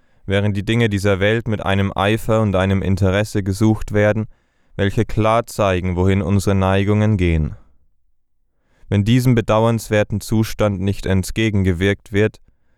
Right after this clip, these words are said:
so wird alles in Verfall geraten. Wir können nicht neutral bleiben. Entweder sammeln wir mit Christo oder wir zerstreuen. Matthäus zwölf, Vers dreißig.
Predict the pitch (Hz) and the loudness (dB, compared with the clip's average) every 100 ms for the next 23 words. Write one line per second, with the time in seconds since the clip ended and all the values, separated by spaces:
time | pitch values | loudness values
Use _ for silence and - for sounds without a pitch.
0 | _ - 101 104 - 107 113 120 - 104 | _ -6 -2 -2 -2 -2 0 -2 -2 -4
1 | 101 101 - 101 101 98 90 90 87 87 | 0 0 0 0 2 0 -2 -2 0 -2
2 | - - - _ _ _ _ _ _ _ | -4 -14 -14 _ _ _ _ _ _ _
3 | _ _ - - - 120 117 110 110 - | _ _ -16 -10 -2 0 2 2 0 -2
4 | 107 104 - - 101 101 - 85 85 - | 0 0 0 0 0 0 -2 -2 -2 -4
5 | - _ _ _ _ _ _ - 107 110 | -8 _ _ _ _ _ _ -8 -2 -2
6 | - 110 110 - 113 120 120 117 117 113 | 0 0 0 0 -2 0 0 2 0 0
7 | - - 110 - - 110 104 - 98 98 | -4 -4 -2 -2 0 0 0 0 0 2
8 | 92 87 - 87 - - 82 78 80 - | 0 -2 -2 -2 -2 -4 0 0 -4 -10
9 | _ _ _ _ _ _ 90 - 101 95 | _ _ _ _ _ _ -8 -2 0 0
10 | - - - - 98 101 107 - 87 - | -4 -14 -14 -4 -2 -2 -4 -8 -8 -8
11 | - 87 85 - - - _ | -6 -2 -2 -6 -12 -16 _